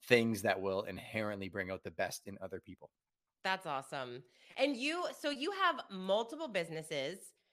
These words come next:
Speaker 2: you create a ton of content, and you and I, we've talked a lot about just content creation and how so many people get stuck when it comes to content creation. And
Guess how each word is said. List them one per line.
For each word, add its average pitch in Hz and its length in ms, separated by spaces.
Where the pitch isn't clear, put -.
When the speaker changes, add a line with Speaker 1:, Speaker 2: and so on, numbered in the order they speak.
Speaker 2:
you 208 120
create 202 460
a 196 60
ton 196 320
of 277 120
content, 156 580
and 202 180
you 262 160
and 285 100
I, 214 200
we've 202 300
talked 214 280
a 165 40
lot 170 240
about 151 320
just - 220
content 165 360
creation 160 360
and 143 80
how 147 180
so 165 120
many 160 180
people 151 400
get - 160
stuck - 400
when 151 140
it - 100
comes 151 240
to - 80
content 143 380
creation. 160 420
And 156 160